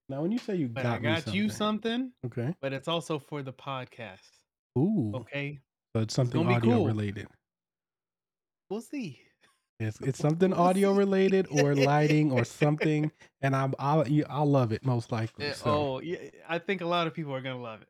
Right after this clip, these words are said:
Speaker 1: All right.
Speaker 2: I think
Speaker 1: I'm
Speaker 2: it's gonna
Speaker 1: about
Speaker 2: be
Speaker 1: it.
Speaker 2: great, but
Speaker 1: I'm
Speaker 2: anyway.
Speaker 1: about it. But welcome you guys to episode fifty-five. As you can see, it's just me and Chris today. Not b-, we're, we're not shaming Yendi because he went, he had important things to do.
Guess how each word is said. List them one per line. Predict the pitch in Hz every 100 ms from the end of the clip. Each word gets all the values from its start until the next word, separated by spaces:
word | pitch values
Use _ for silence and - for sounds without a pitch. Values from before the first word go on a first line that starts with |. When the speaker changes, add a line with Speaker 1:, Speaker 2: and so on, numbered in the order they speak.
| _
Speaker 1:
All | 107
right. | 104 117
Speaker 2:
I | 147
think | 170 -
Speaker 1:
I'm | 117
Speaker 2:
it's |
gonna | -
Speaker 1:
about | 156
Speaker 2:
be |
Speaker 1:
it. | 147
Speaker 2:
great, | 139 - -
but | 135 131
Speaker 1:
I'm |
Speaker 2:
anyway. | 147
Speaker 1:
about | 127 110
it. | 101 -
But | 135 139 - - - -
welcome | 180 196 202
you | 185
guys | 180 170 165
to | 160
episode | 156 147 165 151
fifty-five. | 151 143 135 160 147 143
As | 139 135
you | 131
can | 127
see, | - 160 151
it's | 117 -
just | 135 123 -
me | 123 117
and | 113
Chris | - 170
today. | - 165 160 160 160 - - _ _
Not | 147 196 170
b-, | 165
we're, | 139 147 143 127
we're | 120
not | 123 160
shaming | - 185 185
Yendi | 180 170 175 165 -
because | 120 110 123 113
he | 123 113
went, | 117 123 123
he | 127
had | 120 120 113 -
important | 123 110 - 156 160 139 -
things | 156 151
to | -
do. | 143 143 143 143